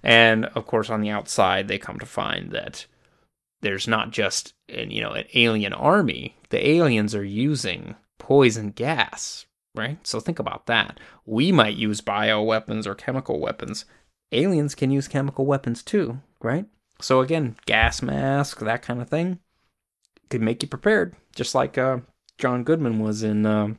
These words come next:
Ten Cloverfield Lane. So that one was surprising little, uh, little find. I didn't expect it to be so kind of detailed and, uh, be about that specifically. So let's get back to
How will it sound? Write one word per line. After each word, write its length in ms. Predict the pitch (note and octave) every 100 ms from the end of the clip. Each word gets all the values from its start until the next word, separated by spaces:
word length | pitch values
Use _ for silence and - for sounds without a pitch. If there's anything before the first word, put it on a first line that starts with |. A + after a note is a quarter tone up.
| -
Ten 200 | B2+ A2
Cloverfield 640 | B2 D#3+ C3+ - - -
Lane. 200 | - - - _
So 280 | - A2 G#2+ _ _ _ _ _ _ _ -
that 200 | C3 C3
one 240 | A#2+ G#2+ - - - -
was 160 | B2 A2
surprising 760 | - - C3+ B2+ B2 A#2+ A2+
little, 300 | A2+ A2 G#2+
uh, 260 | G2+ G#2 - -
little 180 | A2+ G2+
find. 540 | - G#2+ G#2+ G2 F#2+
I 80 | G2+
didn't 200 | G2+ G2+
expect 360 | G2+ - G#2 G2
it 100 | -
to 60 |
be 160 | G2+ G2
so 280 | - G2 G2
kind 220 | - F2
of 120 | G#2
detailed 760 | - F#2 - G#2 G2+ F#2 E2 -
and, 260 | F2 F2 - - - - - -
uh, 260 | - - -
be 200 | - F2+
about 380 | F2 G2+ G2 -
that 240 | F#2 -
specifically. 640 | - - - - - - - - - _ _ _ _ _ _ _ _ _ _ - -
So 420 | - C#3 B2 A#2+ - - - -
let's 140 | - F#3+
get 140 | E3
back 220 | D3+ C#3+ -
to 360 | C3+ A#2+ A2